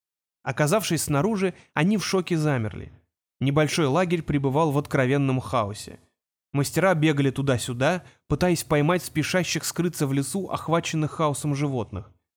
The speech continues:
Вокруг рассекали огненные всполохи и ледяные молнии. Кол был почти уверен, что видел, как охваченный хаосом золотистый ретривер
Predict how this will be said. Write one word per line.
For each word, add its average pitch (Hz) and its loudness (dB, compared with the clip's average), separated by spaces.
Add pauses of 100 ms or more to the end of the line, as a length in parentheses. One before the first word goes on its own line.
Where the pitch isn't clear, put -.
(460)
Вокруг 143 0
рассекали 151 0
огненные 147 0
всполохи 180 -4 (180)
и 165 2
ледяные 160 4
молнии. 120 0 (680)
Кол 202 0
был 147 2
почти 151 -2
уверен, 170 2 (140)
что - -2
видел, 175 0
как 151 -4
охваченный 156 -2
хаосом 139 -2
золотистый 143 -2
ретривер 135 -2